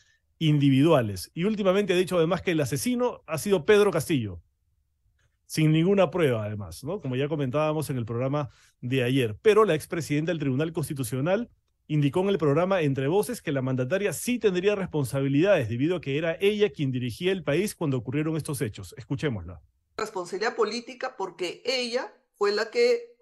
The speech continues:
Speaker 2: diseñó, o por lo menos suspendamos las garantías, pongamos a, le-, a las Fuerzas Armadas, reprimamos la protesta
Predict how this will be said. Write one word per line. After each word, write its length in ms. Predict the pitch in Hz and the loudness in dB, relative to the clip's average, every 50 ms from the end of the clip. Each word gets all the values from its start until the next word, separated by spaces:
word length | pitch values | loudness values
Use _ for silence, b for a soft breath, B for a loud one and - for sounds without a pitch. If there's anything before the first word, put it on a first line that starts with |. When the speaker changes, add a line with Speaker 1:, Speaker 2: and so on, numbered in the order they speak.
| - - | -20 -20
Speaker 2:
diseñó, 600 | 175 156 170 175 165 - 175 170 175 180 190 220 | -14 -12 -10 -10 -10 -10 -10 -8 -6 -6 -4 -4
o 140 | 269 294 - | -4 -4 -4
por 100 | - 170 | -6 -6
lo 100 | 160 165 | -6 -6
menos 280 | - 202 240 233 220 220 | -6 -6 -6 -8 -8 -10
suspendamos 500 | - 160 - - 156 160 208 226 247 240 | -12 -12 -10 -10 -6 -4 -4 -2 0 0
las 140 | 233 214 185 | 0 0 0
garantías, 560 | 175 170 170 170 - 254 254 254 254 247 - | -2 -2 -4 -6 -8 -6 -4 -4 -4 -4 -2
pongamos 480 | - 175 170 185 233 240 233 240 233 | 0 0 2 4 4 4 4 4 0
a, 80 | 220 - | -2 -2
le-, 100 | 185 175 | -2 -2
a 200 | 165 - 170 165 | -2 -2 -2 -2
las 260 | 165 160 160 160 156 | 0 0 0 0 0
Fuerzas 340 | 214 220 220 220 214 208 - | -2 -2 -2 -2 -2 -2 -2
Armadas, 500 | 175 180 190 220 226 226 214 214 220 214 | -2 0 4 4 4 6 6 4 2 4
reprimamos 760 | 202 185 - - - 190 190 214 262 294 294 254 233 214 214 208 | 2 2 2 2 -2 -2 4 6 6 6 4 4 0 -2 -2 -2
la 100 | 180 - | -4 -2
protesta 680 | - 160 160 - 196 185 180 - - 220 - - _ | -2 -2 -2 -2 -4 -8 -8 -8 -10 -12 -12 -12 _